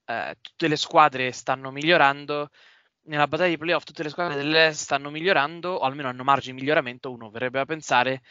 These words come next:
e Atlanta in questo momento no, e non può neanche muoversi perché ovviamente ha i tempi più pieni, mm, forse po-, ha già riempito uno slot, dovrebbe avere almeno due slot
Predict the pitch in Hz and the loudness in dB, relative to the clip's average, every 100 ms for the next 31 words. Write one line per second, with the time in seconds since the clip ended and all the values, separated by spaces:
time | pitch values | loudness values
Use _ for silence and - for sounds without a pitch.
0 | - _ _ _ - 113 120 127 120 120 | -20 _ _ _ -6 -2 0 0 2 2
1 | 120 120 120 120 101 131 139 143 143 120 | 2 2 2 4 2 2 2 2 -2 -12
2 | 131 127 135 131 123 147 113 - - 120 | -12 -12 -14 -12 -6 -4 -6 -8 -12 -12
3 | 120 123 123 123 147 135 131 - 143 110 | -14 -14 -14 -4 0 0 0 -2 -6 -6
4 | 110 123 - 117 127 - - 104 123 113 | -4 -6 -8 -8 -8 -8 -6 0 2 4
5 | 110 107 - - - _ _ 113 117 107 | 2 -2 -12 -20 -20 _ _ -12 -10 -6
6 | 110 110 - 110 98 101 92 _ 127 - | -6 -6 -8 -10 -10 -10 -10 _ -10 2
7 | 151 147 143 143 143 143 143 - 98 107 | 6 8 6 2 0 0 -4 -8 -20 -20
8 | 117 117 - 120 113 - 113 107 110 110 | -18 -18 -14 -12 -10 -12 -8 -4 0 0
9 | 110 127 117 117 113 127 120 113 117 113 | 0 2 2 2 -8 -10 -10 -10 -12 -14
10 | - 123 117 120 _ 113 117 113 117 113 | -8 -4 -4 -6 _ -10 -10 -8 -6 -2
11 | 117 117 113 120 113 110 120 113 - 120 | 0 0 -2 -6 -8 -6 -2 -2 2 2